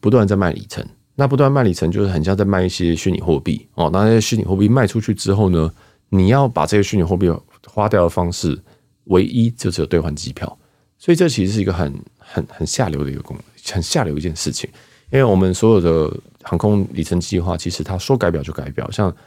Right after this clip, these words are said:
此时此刻今天，国泰航空的里程计划又改表了，哦，不是，又，又改了一个规定这样。那这个规定其实我还在观察，但是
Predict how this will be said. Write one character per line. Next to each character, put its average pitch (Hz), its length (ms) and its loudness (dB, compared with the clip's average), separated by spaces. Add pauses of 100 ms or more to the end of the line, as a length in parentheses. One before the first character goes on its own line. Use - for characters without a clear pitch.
(160)
此 - 180 -4
时 123 60 0
此 113 80 -6
刻 95 120 2
今 92 220 -2
天， 90 260 -4
国 95 140 0
泰 110 60 2
航 85 180 -4
空 87 160 -2
的 78 140 -2
里 73 80 -6
程 76 100 -6
计 85 100 -8
划 85 140 -4
又 95 120 -2
改 139 180 -6
表 - 180 -10
了， - 180 -12 (280)
哦， 85 100 0
不 104 80 2
是， 110 120 6
又， 127 180 4
又 135 120 4
改 - 140 0
了 69 100 -4
一 82 80 0
个 76 140 -4
规 73 180 0
定 73 200 -2
这 73 100 -6
样。 - 100 -6 (300)
那 101 100 -4
这 110 60 2
个 104 80 2
规 104 100 2
定 104 220 2
其 - 100 -6
实 82 220 -2
我 78 100 -2
还 87 120 -4
在 113 100 -2
观 107 160 2
察， 73 240 -6
但 85 160 -6
是 82 180 -4